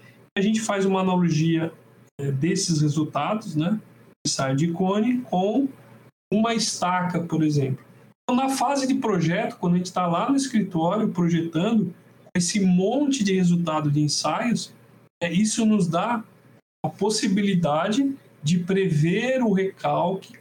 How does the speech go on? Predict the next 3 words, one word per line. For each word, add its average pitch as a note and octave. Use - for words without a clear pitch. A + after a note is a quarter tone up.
com G3
maior E3
confiabilidade. F3